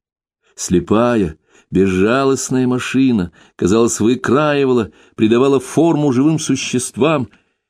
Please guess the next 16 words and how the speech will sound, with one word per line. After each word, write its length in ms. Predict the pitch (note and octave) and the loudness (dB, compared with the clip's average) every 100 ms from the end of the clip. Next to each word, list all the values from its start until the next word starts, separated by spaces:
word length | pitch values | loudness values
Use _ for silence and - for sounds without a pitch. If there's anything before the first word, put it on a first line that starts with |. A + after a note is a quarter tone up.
| _ | _
и 80 | E2 | 0
я, 720 | F#2 F#2 A2+ D#3+ D3+ A2 D#2+ _ _ _ _ _ _ _ _ _ _ _ _ _ - | 2 2 2 0 0 -4 -8 _ _ _ _ _ _ _ _ _ _ _ _ _ -4
Моро, 840 | F2+ B2 C3 C3+ C3 B2 A2+ F2 _ _ _ _ | 2 2 2 2 2 2 0 -4 _ _ _ _
своей 380 | - - G#2 G2 | -8 -2 -2 -2
страстью 580 | - - G#2 G2+ - | -4 0 0 0 -6
к 80 | - | -4
исследованию, 640 | F#2 - G2 F2 E2 D#2+ - _ _ _ _ | -6 -2 0 2 0 -4 -8 _ _ _ _
Монгомери, 920 | F2 F2+ E2+ A2 D3 C#3+ C3+ A#2+ F#2+ _ _ _ | 0 2 2 2 2 0 0 -2 -4 _ _ _
своей 300 | - F#2 F2+ | -6 -2 -2
страстью 640 | - - F#2+ A2+ - A2+ | -4 -2 0 0 -2 -6
к 60 | - | -2
пьянству, 540 | G2 A2+ A2+ - F2+ _ _ _ - | 0 0 -2 -8 -12 _ _ _ -12
зверолюди 1120 | F2+ F#2+ B2+ D3+ D#3 D#3 E3 F3+ D3 D3+ - _ _ | 0 2 2 2 2 2 2 2 2 0 -2 _ _
со 140 | - | -10
своими 340 | - B2 A#2 A2+ | 0 4 4 2
инстинктами 880 | A2+ - - F3 E3 - D3+ C#3+ | 0 -8 -2 0 0 0 0 0